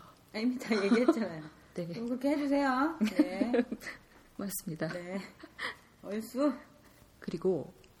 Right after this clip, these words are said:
Speaker 2: 아, 마음이 급하네요.
Speaker 1: 왜요?
Speaker 2: 모르겠어요.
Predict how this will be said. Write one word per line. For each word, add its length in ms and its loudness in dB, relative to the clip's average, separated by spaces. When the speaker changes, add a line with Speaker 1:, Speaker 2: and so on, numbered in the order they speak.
Speaker 2:
아, 260 -6
마음이 280 0
급하네요. 680 -6
Speaker 1:
왜요? 360 -12
Speaker 2:
모르겠어요. 760 0